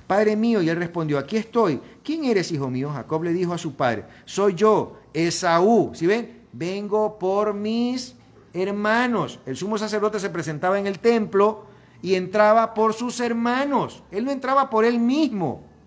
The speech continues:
Él entraba por sus hermanos y por él mismo también, porque él también era allí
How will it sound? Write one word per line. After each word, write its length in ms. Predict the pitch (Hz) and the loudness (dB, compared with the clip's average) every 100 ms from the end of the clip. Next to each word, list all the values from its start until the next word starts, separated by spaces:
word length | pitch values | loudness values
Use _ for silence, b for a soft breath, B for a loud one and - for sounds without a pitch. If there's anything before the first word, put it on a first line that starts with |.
| _ _ _ _ _ - | _ _ _ _ _ -4
Él 160 | 220 | -2
entraba 480 | 262 254 240 247 262 | 0 0 2 2 2
por 180 | 233 214 | 0 0
sus 300 | - 285 285 | -2 -8 -4
hermanos 720 | 320 311 349 359 277 127 - - b b b _ | -4 -2 0 0 -2 -6 -10 -20 b b b _
y 160 | 247 262 | -4 0
por 200 | 220 175 | 2 2
él 120 | 156 | 0
mismo 260 | 139 139 | -2 -4
también, 320 | 135 165 294 349 | -4 -4 -4 -6
porque 160 | 139 | -6
él 60 | 135 | -4
también 280 | 139 139 135 | -4 -4 -4
era 140 | 127 | -4
allí 340 | 123 180 151 | -2 -2 -4